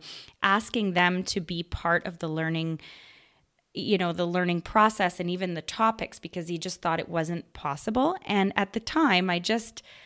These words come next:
I sort of let it go. And I felt, I felt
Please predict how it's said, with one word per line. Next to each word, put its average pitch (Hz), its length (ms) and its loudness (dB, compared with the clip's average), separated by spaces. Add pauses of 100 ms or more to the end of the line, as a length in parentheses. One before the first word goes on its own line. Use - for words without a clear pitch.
(260)
I 254 40 2
sort 262 220 2
of 262 80 4
let 269 160 4
it 269 140 -2
go. 294 260 4
And 180 100 2
I 175 120 2
felt, - 500 2 (160)
I 208 120 0
felt 214 440 0